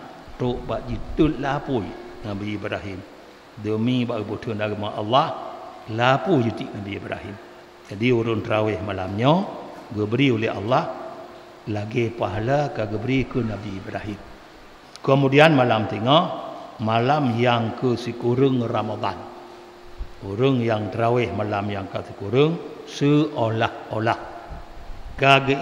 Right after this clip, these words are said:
ibadat konyan ke Allah, lagi ibadat Rasulullah. Lagi ibadat Nabi. Ha, ada makom tabantan. Ha, lagi ada kun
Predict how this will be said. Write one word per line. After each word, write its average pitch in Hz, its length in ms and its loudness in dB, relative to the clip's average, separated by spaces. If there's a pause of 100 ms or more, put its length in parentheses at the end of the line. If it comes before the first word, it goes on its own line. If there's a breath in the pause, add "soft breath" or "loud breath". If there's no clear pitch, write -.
ibadat 131 560 4
konyan 117 360 2
ke 117 80 -4
Allah, 117 720 2
lagi 107 640 2
ibadat 120 880 -2
Rasulullah. 98 520 -8 (760)
Lagi 104 480 -2
ibadat 101 480 -2
Nabi. 95 280 -10 (760)
Ha, 90 240 -8
ada - 80 -8
makom 107 480 -2
tabantan. 101 640 -4 (800)
Ha, 92 320 -8
lagi 95 240 -6
ada - 80 -10
kun 104 240 -4